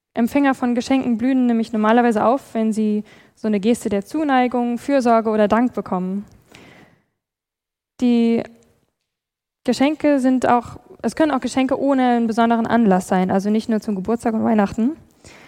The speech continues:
Und manche Geschenke sind ja einfach nur ein Ausdruck dafür, dass man an die Person gedacht hat. Segnen ist ganz schön vielfältig. Und wir segnen nicht nur, damit Menschen Gott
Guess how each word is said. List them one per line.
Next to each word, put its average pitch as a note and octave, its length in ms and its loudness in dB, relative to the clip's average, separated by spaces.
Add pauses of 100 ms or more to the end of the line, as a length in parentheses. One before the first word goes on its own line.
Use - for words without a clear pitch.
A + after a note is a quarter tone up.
(600)
Und A#3+ 360 2
manche C#4 260 0
Geschenke D4 400 0
sind C4 160 2
ja B3 80 4
einfach B3+ 220 2
nur D4+ 80 2
ein C4+ 100 0
Ausdruck B3 380 0
dafür, A#3 360 -2
dass A#3 200 -2
man A3+ 340 0
an G#3+ 160 -2
die G#3 220 0
Person A#3 540 -2
gedacht G#3+ 340 -4
hat. G3 200 -8 (1800)
Segnen E4+ 360 4
ist D#4+ 100 -2
ganz B3+ 200 0
schön C4 120 -2
vielfältig. A#3 800 0 (1400)
Und B3 200 0
wir B3 100 4
segnen D4+ 320 2
nicht C#4 180 0
nur, B3+ 240 2
damit A3 240 0
Menschen A#3 500 -2
Gott G#3 300 -2